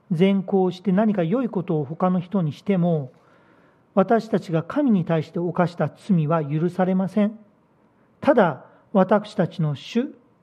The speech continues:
イエス・キリストを信じる信仰によってのみ義と認められ、神と和解し、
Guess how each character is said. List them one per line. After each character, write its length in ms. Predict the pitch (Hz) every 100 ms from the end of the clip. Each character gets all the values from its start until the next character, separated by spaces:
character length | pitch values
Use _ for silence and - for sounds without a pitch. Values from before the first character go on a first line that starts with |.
| _ _ _ -
イ 100 | 233
エ 100 | 311
ス・ 160 | - _
キ 100 | 202
リ 140 | 202
ス 120 | 196 -
ト 140 | 196 185
を 60 |
信 360 | 180 - 233 233
じ 120 | 214
る 100 | 165
信 420 | - - 247 247
仰 320 | 233 - 220 202
に 120 | 196
よ 100 | 185
っ 40 | 180 _
て 380 | 254 226 139 - _ _ 220
の 120 | 285
み 160 | 175 131 -
義 160 | 160 175
と 120 | 156
認 240 | 147 160
め 160 | 156 156
ら 120 | 156
れ、 260 | 180 185 185 _ _ _ _ _ _ _ _ _ _ _
神 260 | - 180 151
と 140 | 156
和 140 | 143 151
解 220 | 170 160
し、 380 | - - 196